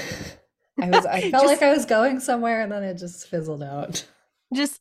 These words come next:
Speaker 2: like, what were some things that kinda popped up once you established that it was going to be an adult fantasy? You know, what were some things that kinda came up that you didn't necessarily expect to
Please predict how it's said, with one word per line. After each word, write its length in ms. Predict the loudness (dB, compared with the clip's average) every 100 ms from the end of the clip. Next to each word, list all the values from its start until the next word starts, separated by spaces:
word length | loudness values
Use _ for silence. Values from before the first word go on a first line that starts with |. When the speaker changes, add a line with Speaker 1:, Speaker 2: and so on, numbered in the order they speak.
| -4
Speaker 2:
like, 180 | -2 0
what 260 | -2 -2
were 120 | -4
some 240 | -4 -6 -6
things 300 | -4 -4 -4
that 140 | -8
kinda 220 | -8 -8
popped 360 | -8 -8 -8 -6
up 220 | -6 -6 _ _ _ _ _ _ _ _ -10
once 340 | -4 -4 -4
you 80 | -6
established 720 | -6 -4 -4 -2 -6 -8 -14 -12
that 160 | -8
it 200 | -6 -6
was 420 | -6 -8 -8 -12 -16 -8
going 280 | -2 0 0
to 60 |
be 140 | -2 -2
an 100 | -2
adult 360 | -4 -4 -4 -4
fantasy? 640 | -6 -6 -8 -6 -6 -8 _ _ _ _ -10
You 60 | -4
know, 40 |
what 120 | -2
were 80 | -2
some 180 | -4 -6
things 300 | -6 -6 -6
that 100 | -10
kinda 240 | -8 -8
came 320 | -8 -8 -6 -4
up 180 | -6 _ -8
that 500 | -6 -6 -10 -14 -20 _ _ _ _ _ -8
you 140 | -4
didn't 260 | 0 0 0
necessarily 600 | -2 -6 -8 -8 -6 -8
expect 840 | -10 -10 -10 -6 -4 -4 -10 -14
to 680 | -12 -6 -4 -4 -4 -6